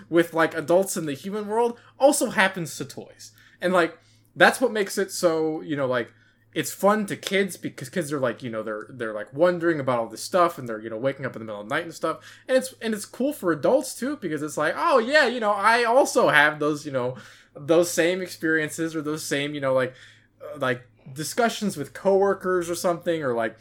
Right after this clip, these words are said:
you know, staff meetings and shit like that." That kind of stuff happens in the real world with adults too, and that's what makes it so, like,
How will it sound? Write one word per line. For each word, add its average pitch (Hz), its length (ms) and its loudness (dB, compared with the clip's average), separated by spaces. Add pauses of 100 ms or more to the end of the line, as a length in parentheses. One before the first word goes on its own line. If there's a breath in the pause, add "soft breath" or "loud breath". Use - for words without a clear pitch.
(140 soft breath)
you 180 60 -2
know, 127 60 2
staff 165 520 4
meetings 156 400 -2
and 127 100 -8
shit 147 180 -6
like 135 180 -2
that." 139 240 0
That 180 220 0
kind 175 240 -2
of 214 60 -6
stuff 131 360 -4
happens 143 420 -8
in 143 80 -12
the 156 80 -8
real 131 180 -4
world 135 280 -8
with 139 100 -14
adults 131 400 -10
too, 151 400 -6 (320 loud breath)
and 135 120 -4
that's 156 200 0
what 175 120 -4
makes 139 280 -4
it 139 80 -10
so, 127 260 -2
like, 120 240 -2